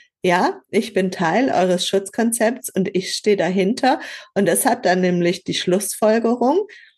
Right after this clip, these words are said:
dass der Träger, wenn ihr nach eurem Schutzkonzept gehandelt habt, euch auch in Schwierigkeiten unterstützt und auf eurer Seite ist.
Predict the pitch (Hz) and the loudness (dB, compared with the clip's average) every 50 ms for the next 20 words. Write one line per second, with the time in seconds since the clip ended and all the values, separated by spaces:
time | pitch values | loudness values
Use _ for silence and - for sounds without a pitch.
0 | _ _ _ - _ - - 175 185 - - 170 165 170 165 - - - - 170 | _ _ _ -10 _ 0 2 2 2 0 -2 -2 -2 -2 -4 -6 -6 -2 0 2
1 | 190 240 285 262 269 302 415 466 - - _ - 170 170 170 - - 180 190 185 | 2 2 2 2 2 2 0 0 -4 -8 _ -2 0 0 0 0 2 2 2 2
2 | 165 160 180 - - 139 147 156 170 - - 247 - - - - 240 214 214 - | 2 0 0 0 0 0 0 0 0 -2 -2 -2 -2 -4 -4 -2 -2 -2 0 0
3 | 214 190 190 - - - 190 180 165 185 240 294 311 302 - - 269 277 294 285 | 0 -2 -2 -2 -6 -4 -2 0 2 2 2 2 2 0 0 0 0 0 0 -2
4 | - - - - - - _ _ - 185 180 185 185 - 170 180 185 - 165 165 | -6 -20 -20 -20 -20 -20 _ _ 0 2 2 2 2 0 0 -2 -2 -2 -4 -4
5 | - - - 220 220 254 254 262 262 262 - - 214 220 220 - 208 - - 196 | -4 -4 0 2 2 4 4 2 0 0 0 0 0 2 0 0 -2 -2 -2 -2
6 | 208 208 196 202 - - - - - - - - - - _ _ _ _ _ _ | 0 0 0 0 -2 -2 -4 -4 -4 -4 -8 -8 -8 -10 _ _ _ _ _ _
7 | _ _ _ _ - 185 160 - 196 - 226 - 170 190 202 196 214 214 202 - | _ _ _ _ -4 -2 0 0 0 0 0 2 2 4 4 4 2 2 2 2
8 | 175 165 170 - - - - 156 165 - - - | 0 0 0 0 -2 -4 -4 -4 -4 -4 -6 -8